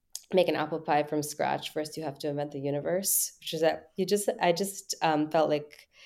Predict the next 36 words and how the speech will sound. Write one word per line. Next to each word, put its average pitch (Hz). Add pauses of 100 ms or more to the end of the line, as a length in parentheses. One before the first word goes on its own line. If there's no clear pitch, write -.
(960)
every, 180 (160)
like, 170
putting 240
this 202
portrait 170
together, 151
you 147
had 156
to 160
start 160
from 165
the 160
ground 147
up, 139
and 165
you 160
don't 170
know 165
what 151
details 147
you're 143
gonna 143
need 143
until 139 (220)
you're 151
writing 147
and 139
then 143
revising 135
and 139
spending 131
hundreds 139
of -
hours 147
with 151
someone. 151